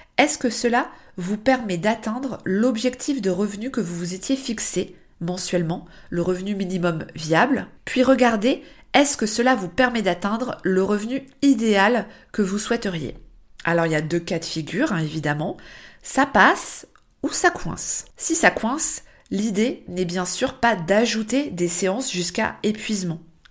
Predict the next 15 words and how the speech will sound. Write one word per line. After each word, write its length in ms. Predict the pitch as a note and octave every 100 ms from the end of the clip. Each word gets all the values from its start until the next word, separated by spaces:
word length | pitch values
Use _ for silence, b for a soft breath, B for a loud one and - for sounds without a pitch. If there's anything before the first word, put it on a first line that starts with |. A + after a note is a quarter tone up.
| -
Pour 180 | - G3+
le 100 | F3+
coup, 260 | - B3+ - B B B
cette 280 | - F3+
méthode 340 | F#3 E3+ G#3+ A3
ne 80 | E3
sera 260 | - D#3+
pas 220 | D#3+ G3+
viable 380 | F#3+ G3+ G#3+ F#3
pour 240 | D#3+ - E3+
vous 340 | E3 E3+ A#3+ - B
sur 260 | - - F3
le 80 | F3+
long 160 | F3+
terme. 320 | E3+ F3 D3+